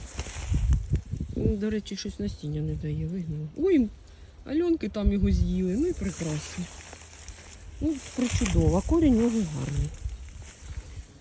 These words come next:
Так, це льон з коробочками.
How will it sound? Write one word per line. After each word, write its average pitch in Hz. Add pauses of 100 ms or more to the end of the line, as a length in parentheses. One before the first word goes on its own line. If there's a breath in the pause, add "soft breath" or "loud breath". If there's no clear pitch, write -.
(260 loud breath)
Так, 180
це 254
льон 220
з -
коробочками. 214